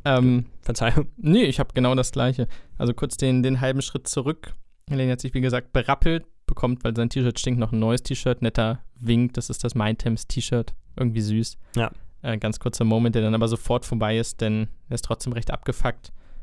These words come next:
Speaker 1: und lehnt das Geld ab und sagt ihm, „Du bist kein scheiß C E O.“
Speaker 2: Vielleicht sogar deswegen.
Speaker 1: Vielleicht deswegen, du hast keine Kontrolle, du wirst nur kontrolliert. Und da schließt sich auch der Kreis mit dem Geld, weil das Einzige, was Mo ja tatsächlich will, ist C E O sein. So dafür lebt er, für dieses, äh, wie heißt er,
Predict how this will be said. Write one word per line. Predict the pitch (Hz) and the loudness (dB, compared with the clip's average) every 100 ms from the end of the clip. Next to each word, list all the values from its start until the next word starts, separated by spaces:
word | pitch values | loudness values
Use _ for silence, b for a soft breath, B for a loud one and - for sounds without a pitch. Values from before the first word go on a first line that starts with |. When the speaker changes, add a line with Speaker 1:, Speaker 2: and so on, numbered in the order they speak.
| b - | b -8
Speaker 1:
und | 127 113 110 | -2 -2 0
lehnt | 117 113 | 0 0
das | 113 | -2
Geld | - 113 117 | -2 -2 0
ab | 120 | -2
und | 110 | -2
sagt | 110 - | -2 -2
ihm, | 110 | -2
„Du | 107 | 0
bist | 110 - | -2 -4
kein | 113 110 | -2 -2
scheiß | - 107 107 - - | 0 -2 -2 -8 -6
C | - 120 110 | -4 0 0
E | |
O.“ | 117 117 131 | 2 2 0
Speaker 2:
Vielleicht | - - 135 143 | -4 -2 0 0
sogar | 139 123 | 0 0
deswegen. | 120 - 123 123 - - - | 0 0 -2 -2 -6 -6 -8
Speaker 1:
Vielleicht | - 120 107 - | -6 -2 0 -2
deswegen, | 123 - 120 113 120 127 | -6 -4 -2 -2 -2 -2
du | 120 | -4
hast | - | -2
keine | - 120 | -4 -4
Kontrolle, | 113 113 120 | 0 0 0
du | 113 107 - - | 0 -4 -10 -4
wirst | 120 151 - - | 4 4 2 0
nur | 143 147 | 0 2
kontrolliert. | 143 131 135 131 143 B B B - | 0 2 0 0 0 B B B -4
Und | 120 | 2
da | 123 | 2
schließt | 143 139 - | 2 -2 -2
sich | 139 - - | -4 -4 -2
auch | - | 0
der | 123 | 0
Kreis | - 127 - | -2 -4 -2
mit | 120 | 0
dem | 120 113 | 0 2
Geld, | 117 135 - b b b b - | 2 0 -4 b b b b -14
weil | - 135 127 | -6 0 2
das | 120 | 0
Einzige, | 113 131 131 | 0 0 2
was | 123 - | 0 2
Mo | 135 131 | 2 2
ja | |
tatsächlich | 127 139 131 123 113 | 2 0 0 -2 0
will, | 127 | 0
ist | 139 - - | 0 -2 -2
C | 120 | -2
E | 120 | 0
O | 135 131 | 0 2
sein. | 110 120 143 | 2 0 -4
So | - | -6
dafür | 113 117 - 113 | -2 0 0 0
lebt | 123 - 120 | -2 -2 -4
er, | 110 | -2
für | - | -2
dieses, | 113 113 113 - - | 0 0 0 -4 -4
äh, | |
wie | 113 110 113 110 110 120 | -2 -2 -2 -4 -8 -10
heißt | 123 | -8
er, | 123 | -10